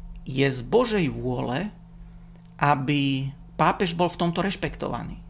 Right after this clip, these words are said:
Aby tu bola preukazovaná pápežovi poslušnosť. Samozrejme, pápež tým, že má plnosť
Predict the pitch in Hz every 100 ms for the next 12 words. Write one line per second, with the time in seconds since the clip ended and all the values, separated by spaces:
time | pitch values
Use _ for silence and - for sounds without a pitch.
0 | - - - - - - 151 135 160 147
1 | 147 - 156 135 170 156 - 156 190 190
2 | 170 151 147 143 139 139 170 - - 170
3 | 180 160 160 151 156 - - - 170 147
4 | - - - - - - - - - -
5 | - - - - - - - 233 240 208
6 | 170 - 165 175 190 190 - 175 185 180
7 | 147 139 135 - 220 202 151 131